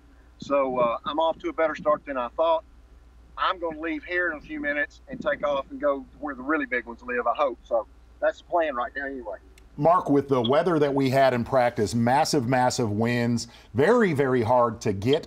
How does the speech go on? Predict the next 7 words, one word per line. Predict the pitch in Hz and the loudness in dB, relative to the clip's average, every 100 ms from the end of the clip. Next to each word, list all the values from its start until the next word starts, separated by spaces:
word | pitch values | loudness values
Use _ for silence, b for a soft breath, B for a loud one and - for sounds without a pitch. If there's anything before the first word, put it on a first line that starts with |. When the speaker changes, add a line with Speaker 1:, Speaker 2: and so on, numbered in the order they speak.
| - | -2
Speaker 2:
around, | 131 117 123 135 135 131 120 | 0 2 4 4 4 2 2
not | 127 147 B B B - | 2 0 B B B 0
ideal | 131 123 120 139 127 | 0 2 0 2 2
Florida, | 117 - 131 131 139 131 127 123 | 0 -2 0 2 2 4 4 4
Lake | 120 127 | 2 0
Okeechobee | 131 123 113 127 117 | 0 -2 0 0 0
conditions. | - 110 131 214 - 151 135 127 - | -2 -2 0 0 0 0 0 -2 -6